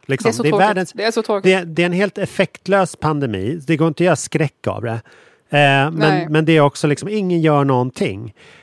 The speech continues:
Speaker 1: Det, jag såg ju bara i norska serien Exit, då pratar de i dåtid att så här, "Ja, men du minns för, så här, efter coronan",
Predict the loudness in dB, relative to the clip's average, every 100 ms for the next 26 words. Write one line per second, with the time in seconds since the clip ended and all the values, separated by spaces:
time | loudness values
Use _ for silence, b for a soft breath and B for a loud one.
0 | b -4 -2 0 2 4 4 4 4 4
1 | 2 2 0 -4 -2 0 -2 0 -2 -2
2 | -4 -6 -6 -8 -2 -2 2 0 2 -2
3 | -2 -4 -6 -2 -2 -4 b b b b
4 | _ 0 2 0 0 -2 0 -4 -4 -4
5 | -2 -2 0 -2 -2 -2 -2 -2 -2 -4
6 | -8 -6 -2 -2 0 -4 -2 -6 0 0
7 | 0 -2 -6 -12